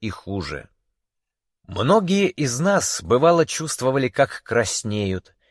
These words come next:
сердце вырывается из груди, внутри все дрожит. Как правило, человек расценивает такое состояние как мелкое неудобство и стремится предвосхитить те положительные результаты,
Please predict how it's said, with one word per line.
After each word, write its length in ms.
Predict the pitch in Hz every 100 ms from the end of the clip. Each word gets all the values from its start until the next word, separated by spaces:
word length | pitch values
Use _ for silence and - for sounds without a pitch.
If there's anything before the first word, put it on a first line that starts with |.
| _
сердце 500 | - 107 113 - 107
вырывается 480 | 107 104 107 98 98
из 140 | 92
груди, 540 | 90 95 80 92 98 - _ -
внутри 560 | 95 123 117 127 165
все 320 | - - 123
дрожит. 480 | 104 104 85 82 73 _ _ _ _ _ _
Как 240 | - 95 -
правило, 560 | 160 190 101 80 64 _ _ _ _
человек 440 | - 95 131 185
расценивает 720 | 185 - - 175 170 147 -
такое 320 | 135 - 135
состояние 640 | 117 110 110 107 113 135 147
как 200 | 135 -
мелкое 500 | 98 101 92 101 95
неудобство 840 | 95 87 80 107 - - 135 143 _ _
и 100 | 127
стремится 520 | - 147 170 - 170
предвосхитить 880 | 170 165 165 - - 196 113 95 -
те 160 | - 123
положительные 800 | 120 120 120 113 113 110 110
результаты, 800 | 107 104 110 - 175 - 80 -